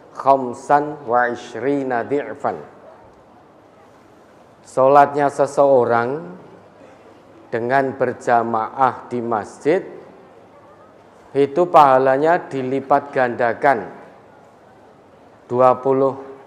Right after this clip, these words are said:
lima kali daripada sholat di rumah atau di pasar. Ini baru berjalan di masjid, nah, itu sudah dilipat gandakan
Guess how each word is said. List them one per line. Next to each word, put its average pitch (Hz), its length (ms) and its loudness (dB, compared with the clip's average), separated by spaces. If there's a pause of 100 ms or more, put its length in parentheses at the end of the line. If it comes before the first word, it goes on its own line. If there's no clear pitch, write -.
(680)
lima 135 480 0
kali 135 400 2 (320)
daripada 117 1040 0 (300)
sholat 127 640 2
di 127 160 -4
rumah 120 640 0
atau 160 480 2
di 127 160 -8
pasar. 135 480 0 (1700)
Ini 160 240 -2
baru 143 400 4
berjalan 135 640 2
di 127 160 -2
masjid, 117 560 -2 (1600)
nah, 98 200 -20 (440)
itu 151 320 -2
sudah 170 640 2
dilipat 151 560 2
gandakan 151 800 2